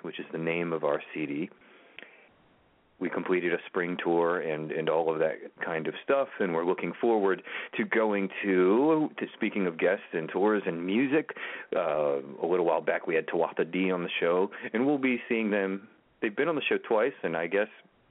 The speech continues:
unless we meet before then, that may be the first time we meet in person, we'll be at the Caldera Festival next year. About thirty bands at this thing, all pagan music based.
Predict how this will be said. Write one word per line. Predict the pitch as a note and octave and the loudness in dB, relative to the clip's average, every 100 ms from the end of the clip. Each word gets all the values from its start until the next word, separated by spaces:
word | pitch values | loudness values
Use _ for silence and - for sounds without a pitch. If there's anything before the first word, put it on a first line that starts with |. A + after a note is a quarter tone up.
| _ | _
unless | G#2 G2 G2+ - | -6 -2 -2 -2
we | F#2 | -2
meet | F#2+ F#2 | 0 -2
before | - - D#2+ E2 | -6 -4 -2 0
then, | F2+ A2 | 0 0
that | G#2 | -2
may | E2+ E2+ | -2 0
be | E2+ | 0
the | |
first | E2 D#2+ - | 0 0 0
time | D#2+ | -2
we | D#2+ | -2
meet | D2 C#2+ | -4 -6
in | C#2+ | -2
person, | F2 F2+ G#2 F2 - - - - | -2 0 -2 -4 -8 -10 -12 0
we'll | G2+ | 0
be | F#2+ G2 F#2+ | 2 2 2
at | G2+ - | 0 -2
the | G#2 | -2
Caldera | - B2 A#2 F3 F#3+ D3 | 0 0 2 4 4 2
Festival | - E2+ - D#3 D2+ | -2 -2 -2 0 0
next | D#2 C#2+ - | -2 -4 -6
year. | C2 B1 - - - - - - | -4 -4 -4 -14 -16 -16 -8 -6
About | G#2+ - | -6 0
thirty | A#2+ C3+ B2+ | 2 2 2
bands | A2 B2 A#2 | 2 0 0
at | - D#2+ | -2 -2
this | F2 - | -4 -2
thing, | F2+ E2+ F2 | 0 2 2
all | G2+ G2+ | 2 2
pagan | - G2 G2 F#2+ | 0 0 0 -2
music | F2 E2 E2 - - _ | 0 -2 -4 -8 -20 _
based. | F2 D#2+ | 0 0